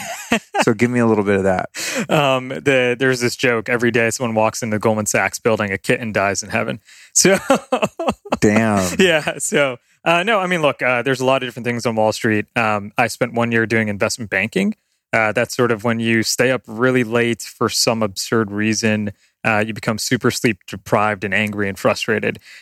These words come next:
Speaker 1: and you, uh, you make a lot of spreadsheets on financial models for companies. So I did that just for a year. Um, you know, honestly, that's sort of when my interest in sleep really hit me. I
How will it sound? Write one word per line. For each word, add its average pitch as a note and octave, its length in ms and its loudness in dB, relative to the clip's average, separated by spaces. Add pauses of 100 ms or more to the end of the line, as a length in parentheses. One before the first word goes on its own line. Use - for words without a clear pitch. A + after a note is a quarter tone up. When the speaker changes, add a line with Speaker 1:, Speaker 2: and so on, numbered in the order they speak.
(100)
Speaker 1:
and A2 400 0
you, A2+ 400 2
uh, G2+ 280 0
you A2 200 -6 (220)
make A2 220 -2
a A2+ 40 0
lot G#2 180 2
of G2 60 -6
spreadsheets G#2+ 600 -2
on G2+ 120 -2
financial G2 400 -4
models G2 480 -2
for - 160 -6
companies. - 560 -6 (1080)
So C#3+ 120 4
I C3+ 60 4
did C#3+ 160 0
that C#3 160 0
just C3 140 -10
for B2+ 100 0
a A2+ 60 0
year. A#2 540 2
Um, G#2+ 340 -2 (200)
you C3+ 80 0
know, A2 140 0
honestly, A2+ 420 0
that's G#2 220 -2
sort G#2+ 120 0
of G2+ 60 0
when G#2+ 100 -2
my G2+ 140 0
interest A2+ 380 -4
in A#2+ 60 -6
sleep - 300 -2
really G#2+ 200 0
hit G#2+ 160 0
me. F3 200 0 (580)
I G#2 240 2